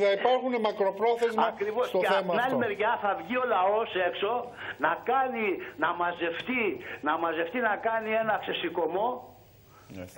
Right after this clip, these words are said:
Speaker 2: ένα ξεσηκωμό, χωρίς να γνωρίζει τι θα κάνει και τι, και τι πρεσβεύει, τι θέλει. Αφού δεν έχει τη γνώση, δεν έχει καταλάβει ακριβώς τι συμβαίνει. Πώς θα κάνουμε αυτό το, το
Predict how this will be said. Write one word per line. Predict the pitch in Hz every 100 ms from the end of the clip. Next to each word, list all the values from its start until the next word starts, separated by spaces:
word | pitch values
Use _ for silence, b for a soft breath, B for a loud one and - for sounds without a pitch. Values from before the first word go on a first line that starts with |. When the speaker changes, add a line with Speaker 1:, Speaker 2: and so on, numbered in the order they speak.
| 185
Speaker 2:
ένα | 220
ξεσηκωμό, | - - 175 165 165 185 233 - - B -
χωρίς | 202 254 247
να | 262
γνωρίζει | 233 226 233 277 240 247
τι | 277
θα | 247 262
κάνει | 294 269 190 190
και | 196
τι, | - 269 B B -
και | 226
τι | 262 247
πρεσβεύει, | 269 247 240 285 262 240
τι | 220 247
θέλει. | 269 - - - B B 208
Αφού | 247 269
δεν | 269 294
έχει | 247
τη | 247 240
γνώση, | 285 262 - - - B B 170
δεν | 226 254
έχει | 247 226
καταλάβει | 220 202 214 254 240 220
ακριβώς | 202 220 269
τι | - 262
συμβαίνει. | 240 262 175 - - B B 254
Πώς | 302 -
θα | 247 247
κάνουμε | 240 226 208
αυτό | - 208 208
το, | 202 185 - B B
το | -